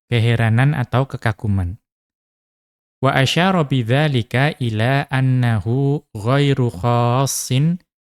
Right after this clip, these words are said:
bisighotainil maudu'ataini litta'ajjubi. Dan di sini Ibnu Malik rahimahullahu ta'ala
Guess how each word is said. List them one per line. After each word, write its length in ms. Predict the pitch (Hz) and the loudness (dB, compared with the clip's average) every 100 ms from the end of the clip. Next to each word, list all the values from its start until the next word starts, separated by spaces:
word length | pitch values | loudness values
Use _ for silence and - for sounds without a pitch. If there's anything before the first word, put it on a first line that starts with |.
| _ 123 | _ -2
bisighotainil 1500 | 120 - - 143 143 117 120 117 120 123 120 120 131 139 135 | 0 0 -2 0 2 0 0 -2 0 0 2 2 0 0 -2
maudu'ataini 1600 | 127 123 120 110 127 147 156 117 117 - 127 113 107 120 165 _ _ _ | 0 0 0 0 0 0 0 0 -2 -2 -2 0 2 0 0 _ _ _
litta'ajjubi. 1200 | 127 143 _ 113 113 120 113 - 104 101 92 98 _ _ _ _ _ _ _ _ _ _ _ _ _ | -2 -2 _ -4 0 0 -2 -4 -6 -6 -6 -8 _ _ _ _ _ _ _ _ _ _ _ _ _
Dan 240 | 123 127 127 | 0 2 2
di 80 | |
sini 400 | - 127 127 160 | 0 2 2 2
Ibnu 240 | 147 127 123 | 0 0 2
Malik 400 | 139 151 143 135 | 4 2 2 0
rahimahullahu 800 | 127 120 123 120 120 117 120 110 | -4 -2 0 0 -2 -2 -2 -2
ta'ala 720 | 120 135 123 107 110 147 | -4 0 0 0 -2 -4